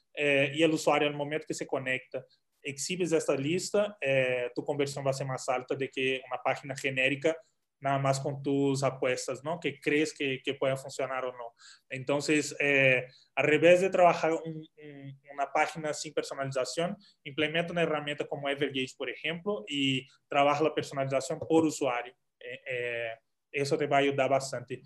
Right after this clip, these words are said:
Pero las métricas, como te dije, eh, no te puedo decir, puede ser un cinco por ciento, puede ser un dos por ciento, puede ser menos de un por ciento, pero,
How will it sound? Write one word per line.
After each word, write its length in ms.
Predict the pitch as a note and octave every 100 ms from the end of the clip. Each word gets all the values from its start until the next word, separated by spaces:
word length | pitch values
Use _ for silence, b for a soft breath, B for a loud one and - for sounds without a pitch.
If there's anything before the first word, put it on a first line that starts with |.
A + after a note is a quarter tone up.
| b b b -
Pero 200 | C#3+ C#3
las 220 | C#3+ C3+
métricas, 480 | D3+ D#3 D#3+ F3 E3
como 180 | E3 D3+
te 80 |
dije, 880 | C#3+ D3 C#3+ E3 E3 D#3+ C#3 C#3 C3+
eh, 40 | C3+
no 120 | C#3+
te 100 | C#3+
puedo 200 | D#3 C#3+
decir, 280 | C#3 C#3 D#3+
puede 160 | C#3
ser 160 | C3+ D3
un 60 |
cinco 260 | C#3 D3+ C3+
por 100 | -
ciento, 400 | - D#3+ D#3+ D#3
puede 160 | C#3 C3+
ser 140 | C#3
un 100 | C3+
dos 160 | C3 C3+
por 140 | _
ciento, 480 | - D3+ D3+ D3 C#3+ b b -
puede 140 | C#3
ser 180 | D3 C#3+
menos 240 | D#3 F3+
de 80 | F3
un 100 | E3
por 140 | E3 C3+
ciento, 460 | - D#3 E3+ D#3+ -
pero, 480 | C#3 C#3+ C#3 C#3